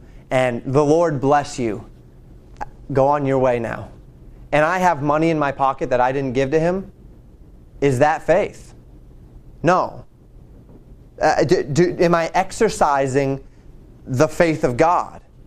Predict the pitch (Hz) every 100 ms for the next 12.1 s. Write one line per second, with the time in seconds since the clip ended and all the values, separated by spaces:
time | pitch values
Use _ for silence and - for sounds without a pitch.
0 | - - - 143 180 127 - - 160 170
1 | 160 160 170 208 165 135 139 147 - -
2 | - 156 151 156 160 165 147 147 151 127
3 | - - - - 180 170 165 - 165 160
4 | 151 - - 135 139 147 185 175 143 143
5 | 139 135 - 139 147 - - - 151 131
6 | 123 131 202 131 - - - - - -
7 | - - 127 175 156 117 - - - -
8 | - - 143 175 175 - 190 - 160 147
9 | 147 147 131 117 113 - 165 147 - -
10 | - - - - 131 - 139 120 143 135
11 | 127 - 120 113 117 110 110 123 135 117